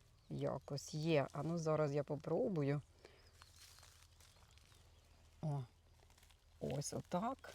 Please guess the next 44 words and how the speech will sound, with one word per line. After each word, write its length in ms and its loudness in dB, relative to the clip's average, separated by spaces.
Ага, 440 4
отак 340 12
я, 100 12
мабуть, 300 10
і 120 6
та 280 12
візьму, 400 6
раз 180 12
я 140 8
звільнила, 520 8
зараз 260 10
познімаю, 640 6
а 80 8
потім 320 4
поставлю 540 6
підпорку, 720 4
свою 440 10
улюблену 580 12
композитну 520 12
арматуру. 640 10
І, 420 10
а 100 12
може, 200 2
навіть 180 6
до 120 6
сосни 400 0
там 140 -2
поставлю 500 4
стілець 640 4
і 100 2
підв'яжу. 640 2
Ну, 100 0
побачу. 640 4
Тут, 220 -2
до 100 0
речі, 240 6
буде 240 6
гарна 420 6
ідея, 380 8
мабуть, 280 4
щоб 160 -2
підв'язати 580 4
до 160 2
сосни. 640 0